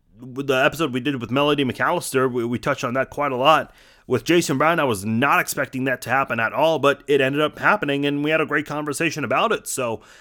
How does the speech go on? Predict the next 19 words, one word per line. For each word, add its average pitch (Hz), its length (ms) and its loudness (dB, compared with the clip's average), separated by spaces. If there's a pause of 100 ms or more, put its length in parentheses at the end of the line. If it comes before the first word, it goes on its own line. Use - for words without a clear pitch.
(280)
these 269 180 2
are 262 140 4
the 202 60 -4
kinds 202 260 -2
of 147 60 -10
things 175 200 -4
that 135 100 0
I 156 100 4
like 156 220 -2
to 143 80 -8
get 131 140 2
into, 98 460 -4
uh, 98 380 -4
whether 135 280 2
it's 135 140 0
movies, 147 400 -2
books, 147 400 -4
food, 143 560 -2
uh, 98 540 -6